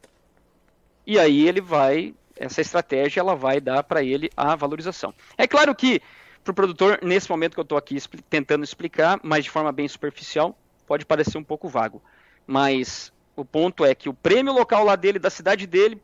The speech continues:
pode ter uma valorização. Mas isso não quer dizer que em reais vai subir.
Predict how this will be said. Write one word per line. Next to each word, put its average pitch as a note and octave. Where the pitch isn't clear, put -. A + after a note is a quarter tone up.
pode F3+
ter -
uma F#3+
valorização. F#3
Mas D3+
isso A#3
não C#4+
quer C4+
dizer G3+
que -
em G#3+
reais F3+
vai G3+
subir. C#3+